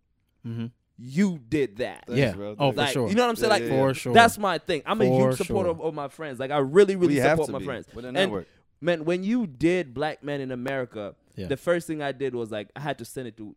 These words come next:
Speaker 2: several people.
Speaker 1: Yeah.
Speaker 2: I was like, "Y'all need to listen to this." 'Cause, like,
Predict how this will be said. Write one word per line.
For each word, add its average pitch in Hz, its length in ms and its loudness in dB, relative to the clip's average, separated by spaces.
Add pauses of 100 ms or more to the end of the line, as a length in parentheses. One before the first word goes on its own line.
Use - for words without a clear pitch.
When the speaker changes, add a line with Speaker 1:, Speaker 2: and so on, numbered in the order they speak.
(100)
Speaker 2:
several 110 500 -10
people. - 440 -16 (200)
Speaker 1:
Yeah. 92 200 -8 (520)
Speaker 2:
I - 80 -12
was 113 100 -10
like, 107 340 -12
"Y'all 127 300 -4
need 110 160 -10
to 64 80 -18
listen 87 300 -16
to 55 80 -20
this." - 400 -20 (920)
'Cause, 120 240 -6
like, 113 300 -8